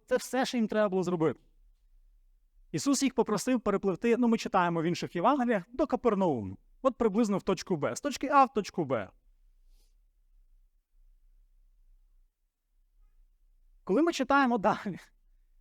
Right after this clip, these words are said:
написано, що, давайте повернемося. Ми читаємо далі, що він їх попросив перепливти туди,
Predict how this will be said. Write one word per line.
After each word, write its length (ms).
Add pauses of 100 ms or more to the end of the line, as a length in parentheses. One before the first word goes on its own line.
написано, 380
що, 300 (440)
давайте 300
повернемося. 560 (1300)
Ми 120
читаємо 340
далі, 240
що 140
він 140
їх 120
попросив 420
перепливти 520
туди, 320